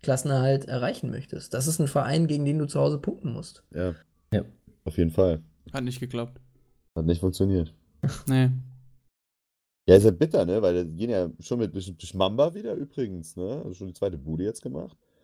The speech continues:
Speaker 2: Gehen sie ja
Speaker 1: Der Mamba.
Speaker 2: eigentlich in Fü-, in Führung, haben dann halt auch wie gegen Leverkusen direkt danach wieder eine Chance.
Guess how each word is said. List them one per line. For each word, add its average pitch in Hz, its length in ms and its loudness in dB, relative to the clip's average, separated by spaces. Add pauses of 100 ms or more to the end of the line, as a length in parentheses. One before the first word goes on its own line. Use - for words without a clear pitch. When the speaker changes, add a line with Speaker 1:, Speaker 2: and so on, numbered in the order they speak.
(220)
Speaker 2:
Gehen 110 120 0
sie 117 60 8
ja 107 160 8
Speaker 1:
Der 127 80 8
Mamba. 123 420 4
Speaker 2:
eigentlich - 120 -10
in 101 100 -14
Fü-, - 340 -6
in 98 60 -6
Führung, 135 480 -2
haben 127 180 -2
dann 123 180 2
halt 104 220 0
auch 101 100 -6
wie 101 240 -12
gegen 110 240 0
Leverkusen 131 840 -2 (480)
direkt 113 240 2
danach 104 240 0 (100)
wieder 113 240 -2
eine 143 120 -2
Chance. 196 600 -8